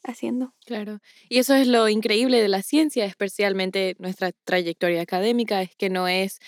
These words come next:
Speaker 2: no es una expectativa, eh, tener los mismos intereses. O sea, en mi pregrado trabajé con moscas y la genética. Ahora como postbac estoy trabajando más con,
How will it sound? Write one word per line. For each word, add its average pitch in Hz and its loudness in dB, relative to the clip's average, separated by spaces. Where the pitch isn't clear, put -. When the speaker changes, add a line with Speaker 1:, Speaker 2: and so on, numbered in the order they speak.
Speaker 2:
no 220 2
es 240 4
una 247 2
expectativa, 202 -2
eh, 170 -2
tener 185 2
los 233 -2
mismos 233 -2
intereses. 240 -2
O 190 -8
sea, 160 -4
en 180 -4
mi 175 -4
pregrado 226 2
trabajé 170 0
con 170 -6
moscas 208 -2
y 185 -6
la 165 -8
genética. 190 -4
Ahora 185 4
como 185 -4
postbac 190 -2
estoy 180 -4
trabajando 175 -4
más 170 -8
con, 165 -4